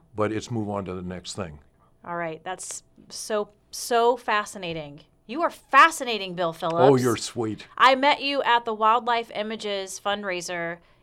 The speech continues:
Speaker 2: in Ashland a few weeks ago, and we just chatted briefly, and I knew instantly, I was like, "This guy's gotta be on my podcast."
Speaker 1: <laughs> Thank you.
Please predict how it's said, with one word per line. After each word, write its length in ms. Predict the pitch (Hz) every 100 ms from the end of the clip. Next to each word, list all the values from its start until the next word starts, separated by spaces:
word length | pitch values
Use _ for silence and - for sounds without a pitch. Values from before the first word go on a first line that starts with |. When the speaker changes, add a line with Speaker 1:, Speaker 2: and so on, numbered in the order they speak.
| -
Speaker 2:
in 180 | 202 202
Ashland 640 | 190 196 - 185 170 165 -
a 60 |
few 200 | 165 196
weeks 260 | 190 208 -
ago, 360 | 220 175 160 -
and 240 | 180 180
we 160 | 180 196
just 380 | 208 196 - - _ _ _ _
chatted 440 | - 220 208 214
briefly, 640 | - 208 220 - 233 254 - 202
and 140 | 196
I 120 | 202
knew 200 | 220 220 202
instantly, 480 | 208 - 185 175
I 60 | 170
was 100 | 175
like, 120 | 170
"This 160 | 190 180
guy's 200 | 170 156
gotta 180 | 160 156
be 100 | 165
on 60 |
my 80 | 156
podcast." 800 | 156 240 269 262 165 - - - - - - _
Speaker 1:
<laughs> 320 | _ _ -
Thank 240 | 127 117
you. 180 | 98 87